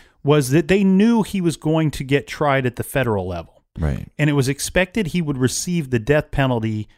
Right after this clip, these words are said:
Speaker 1: for those crimes. So the way that they worked this thing was he pled guilty at the state level and was given life for some of the murders and s-, for some of the kidnapping charges and all of that stuff.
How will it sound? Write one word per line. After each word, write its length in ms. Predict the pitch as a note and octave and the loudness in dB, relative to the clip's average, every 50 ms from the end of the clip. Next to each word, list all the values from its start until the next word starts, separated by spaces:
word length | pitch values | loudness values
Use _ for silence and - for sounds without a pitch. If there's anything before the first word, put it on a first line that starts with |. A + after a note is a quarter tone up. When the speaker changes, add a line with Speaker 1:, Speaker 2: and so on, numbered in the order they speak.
| _ _ | _ _
Speaker 1:
for 420 | _ - - - - D3+ C#3+ C#3+ C3+ | _ -18 -8 -4 0 2 4 4 4
those 320 | A#2+ B2 A#2 A#2 A2+ - | 2 2 2 2 0 -2
crimes. 640 | - - - C3+ C3 A#2 F2 - - - - - - _ _ _ _ _ | -4 -4 0 0 0 0 -2 -6 -14 -18 -18 -18 -18 _ _ _ _ _
So 160 | - - E3+ | 0 2 2
the 120 | D#3+ D3+ D3+ | 4 4 2
way 180 | D#3 G3 G#3+ | 2 2 2
that 180 | A3 A3+ A3 - | 2 2 0 0
they 140 | G3 F3 C#3+ | 0 0 0
worked 440 | B2+ B2 B2+ D3+ F#3 G3 F#3 _ - | 0 2 2 2 2 2 0 _ -2
this 260 | C#3 A#2+ G#2+ - - | -2 -2 -2 -4 -8
thing 340 | - A2+ G2+ F2+ F2 F2 F#2 - _ _ _ _ _ | -8 -8 -8 -8 -8 -12 -14 -18 _ _ _ _ _
was 220 | - C3+ B2+ - | -2 -2 -2 -2
he 140 | - - A3+ | -2 -4 -4
pled 360 | G#3+ - - A#3+ G#3+ E3+ C3+ | -4 -2 -2 -2 -2 -2 -2
guilty 360 | A#2 - E3 E3 D#3+ - D#3+ C#3+ | -2 -2 0 0 -2 -2 -2 -2
at 100 | B2 - | -2 -2
the 60 | A#2 | -6
state 440 | - - - - F3+ F3+ F3 - - | -8 -6 -4 -2 -2 -2 -2 -2 -2
level 340 | B2 A2 F#2+ G2 F#2+ G#2+ | -2 -2 -2 -2 -4 -4
and 160 | G#2+ B2 A2+ A2+ | -4 -4 -4 -2
was 140 | A2 G#2 | -2 -4
given 380 | G#2+ G#2+ A2 C#3+ D3 D3 C#3 B2 | -4 -4 -2 0 0 2 0 0
life 500 | A2+ A2 A2+ B2 C3+ C3+ B2 A2 - - - | -2 -2 0 0 0 0 0 -2 -6 -10 -16
for 200 | - - - A#2 | -10 -6 -6 -6
some 260 | - - D3 C3 B2 | -4 -2 -2 -2 0
of 140 | A#2 G#2 G#2 | -2 -4 -4
the 80 | A2 | -4
murders 600 | G#2 A2+ A2+ G#2 G2+ F#2 - - - - - - - _ _ _ _ _ _ _ _ - | -2 0 0 0 -2 -4 -8 -12 -18 -18 -18 -18 -20 _ _ _ _ _ _ _ _ -4
and 160 | C3 A#2+ A#2 | -2 -2 -2
s-, 100 | - - - | -4 -8 -12
for 220 | C3+ - - B2 G#2+ | -8 -6 -4 -4 -2
some 240 | - - D3 C3+ B2 | -2 0 0 0 0
of 60 | G#2+ | 0
the 60 | A2+ | -4
kidnapping 480 | - - C3+ A2+ A2+ A2 G#2+ - A2+ G#2+ | -4 -2 -2 -2 -2 -2 -2 -4 -4 -4
charges 440 | - - A#2 A2 A2 G#2 G#2 G2+ G2+ | -2 -2 -2 -2 -2 -2 -4 -4 -4
and 100 | G2+ G2+ | -2 -2
all 180 | G2+ G#2+ G2+ G2 | 0 0 0 -2
of 80 | F2+ | -4
that 200 | F#2 F#2+ E2+ - | -8 -10 -12 -14
stuff. 260 | - - - F#2 - | -12 -12 -12 -12 -12